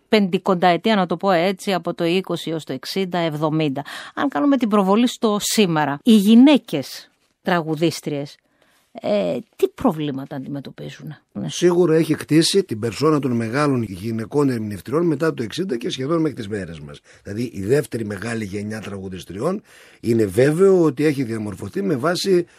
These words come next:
Speaker 2: τα διδάγματα, τον πόνο, την αγωνία και την εμπειρία της πρώτης γενιάς. Το κακό είναι όμως ότι δυστυχώς ένα κομμάτι της λαϊκής κουλτούρας ή, αν μου επιτρέπεις να πω, υποκουλτούρας,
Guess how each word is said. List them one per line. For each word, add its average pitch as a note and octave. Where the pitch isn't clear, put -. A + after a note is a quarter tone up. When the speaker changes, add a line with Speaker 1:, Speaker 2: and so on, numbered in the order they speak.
Speaker 2:
τα B2
διδάγματα, A2+
τον A2+
πόνο, D3+
την B2
αγωνία A#2
και A2+
την G#2+
εμπειρία G#2+
της F#3
πρώτης F3+
γενιάς. A2+
Το A#2+
κακό A#2
είναι E3+
όμως A#2+
ότι A2+
δυστυχώς A2
ένα F3+
κομμάτι C3+
της G2
λαϊκής G#2+
κουλτούρας G#2+
ή, B2+
αν A2+
μου G2+
επιτρέπεις F#2+
να F#2+
πω, A2+
υποκουλτούρας, G#2